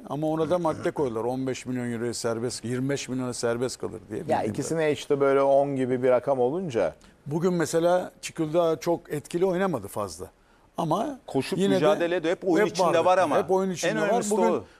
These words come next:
Speaker 1: bazı pas tercihlerinde
Speaker 2: Hocam
Speaker 1: hata
Speaker 2: ama
Speaker 1: yaptı.
Speaker 2: Morutsan yani tamam iki ucu keskin bıçak ama, e,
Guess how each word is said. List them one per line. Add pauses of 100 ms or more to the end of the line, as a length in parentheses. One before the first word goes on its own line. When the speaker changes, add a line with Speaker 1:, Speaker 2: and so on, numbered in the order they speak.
(100)
Speaker 1:
bazı
pas
tercihlerinde
Speaker 2:
Hocam
Speaker 1:
hata
Speaker 2:
ama
Speaker 1:
yaptı.
Speaker 2:
Morutsan (500)
yani
tamam (260)
iki
ucu
keskin
bıçak
ama, (180)
e,